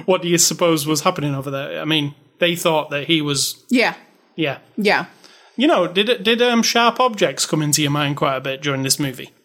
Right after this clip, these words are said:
Speaker 2: Not even once. That
Speaker 1: Oh,
Speaker 2: was
Speaker 1: it
Speaker 2: one
Speaker 1: did for
Speaker 2: sto-,
Speaker 1: me.
Speaker 2: one, one trajectory I didn't go on.
Speaker 1: Sharp objects came into my mind so many times, and, you know, it was related to the mother.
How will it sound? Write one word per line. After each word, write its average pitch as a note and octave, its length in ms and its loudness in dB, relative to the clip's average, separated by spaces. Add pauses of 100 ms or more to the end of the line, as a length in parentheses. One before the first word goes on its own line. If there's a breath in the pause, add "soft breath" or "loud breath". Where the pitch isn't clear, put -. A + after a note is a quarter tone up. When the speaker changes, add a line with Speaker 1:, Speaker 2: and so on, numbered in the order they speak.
(520)
Speaker 2:
Not G3+ 260 -2
even G3+ 240 -2
once. C4 320 -2
That G3+ 140 0
Speaker 1:
Oh, F#3 60 2
Speaker 2:
was F#3+ 100 -4
Speaker 1:
it F#3+ 60 -6
Speaker 2:
one A3 160 0
Speaker 1:
did A3+ 120 0
for A3 140 -2
Speaker 2:
sto-, G#3 80 2
Speaker 1:
me. G#3+ 120 2
Speaker 2:
one, B3 360 0
one A#3+ 280 0
trajectory G3 560 -2
I F#3 60 0
didn't F3+ 260 -2
go F3 360 0
on. - 260 -4
Speaker 1:
Sharp G#3+ 320 0
objects F3+ 400 0
came E3 240 0
into E3 160 0
my D#3+ 140 0
mind D#3 260 0
so E3+ 160 0
many F3 220 0
times, E3+ 400 -2
and, C#3 200 -6
you F3 140 0
know, D3 200 0
it E3+ 140 -6
was D3 220 -4 (480)
related F#3+ 560 2
to G#3+ 100 4
the A3 80 4
mother. D#3 440 0